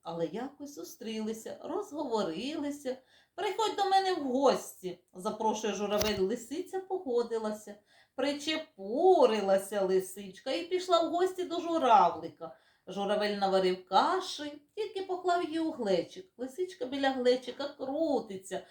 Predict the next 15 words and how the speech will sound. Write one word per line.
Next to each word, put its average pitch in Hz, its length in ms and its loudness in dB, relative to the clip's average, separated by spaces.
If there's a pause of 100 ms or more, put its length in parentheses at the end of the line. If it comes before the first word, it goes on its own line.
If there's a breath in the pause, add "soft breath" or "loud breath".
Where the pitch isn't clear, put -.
(180 loud breath)
але 339 260 4
ніяк 427 340 0
не 403 80 -4
може 381 280 4
кашу 320 460 -2
дістати. 208 720 -2 (140)
А 185 120 -10
журавель 185 420 0 (100)
дзьобом 180 320 -2
хутенько 180 400 -8
всю 180 220 -12
кашу 170 320 -6
поклював. 330 880 4 (400 soft breath)
«Пробач, 294 720 6
лисичко», 269 1080 0